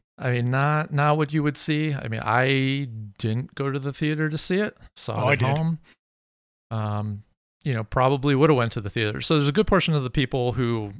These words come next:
Speaker 1: you know, certainly bought it at home who would have went. Now,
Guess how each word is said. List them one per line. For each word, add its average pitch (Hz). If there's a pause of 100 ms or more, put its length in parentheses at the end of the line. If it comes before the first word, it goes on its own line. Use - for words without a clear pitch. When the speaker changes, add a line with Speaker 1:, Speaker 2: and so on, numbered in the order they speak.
(120)
Speaker 1:
you 120
know, 107
certainly 117 (240)
bought 107
it -
at 110
home 156
who 127
would 113
have 101
went. 98 (600)
Now, 123